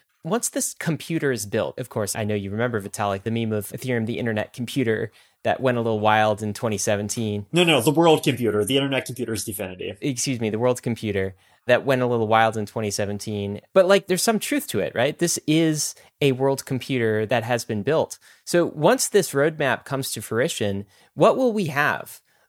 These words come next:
Speaker 1: Like, what is at the other side of this? I mean, Bitcoin's vision famously has now become sort of a digital gold, if you will. It's all about Bitcoin, the asset, and the scarcity of that asset. What do we get when this world computer is fully built out?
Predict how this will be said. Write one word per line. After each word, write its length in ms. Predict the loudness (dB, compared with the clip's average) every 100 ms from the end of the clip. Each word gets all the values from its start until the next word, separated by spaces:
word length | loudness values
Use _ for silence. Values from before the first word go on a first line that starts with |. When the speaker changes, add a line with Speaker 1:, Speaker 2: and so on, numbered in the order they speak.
| 0
Speaker 1:
Like, 360 | 2 2 0 _ -10
what 400 | 0 2 2 -2 _
is 220 | -2 2
at 140 | 2 2
the 180 | -4 -2
other 540 | 0 2 2 0 -4 _ _ _
side 400 | -8 0 4 4
of 100 | 2
this? 300 | 0 -2 -2
I 40 | -2
mean, 180 | 0 0
Bitcoin's 540 | 0 0 -2 -2 -2
vision 400 | 0 0 0 0
famously 540 | 0 0 -2 -2 0
has 200 | -2 -2
now 160 | -2 -2
become 380 | -2 -4 -6 -6
sort 200 | -6 -2
of 140 | 0 2
a 320 | 2 2 -2 _ _ _ -6
digital 320 | -4 -2 -2
gold, 440 | 0 2 2 0 -4
if 160 | -8
you 80 | -6
will. 240 | -2 -2
It's 140 | -2 0
all 140 | 0
about 320 | 0 -2 -2
Bitcoin, 560 | -6 -6 -4 -2 -2 -6 -12 _ _
the 160 | -10 -2
asset, 480 | 0 0 0 -2 -2 -4
and 100 | -6
the 60 |
scarcity 560 | -4 -4 -4 -4 -8 -4
of 140 | -2 0
that 200 | 0 0
asset. 500 | -2 -2 0 -2 -4 _ _ -2
What 220 | 0 2
do 100 | 0
we 140 | -4
get 380 | -2 2 2 2
when 160 | -2 -2
this 320 | 0 -2 -6 -4
world 280 | -4 -4
computer 400 | -6 -8 -6 -4
is 100 | -4
fully 240 | -4 -6 -4
built 260 | -4 -4
out? 240 | -4 -8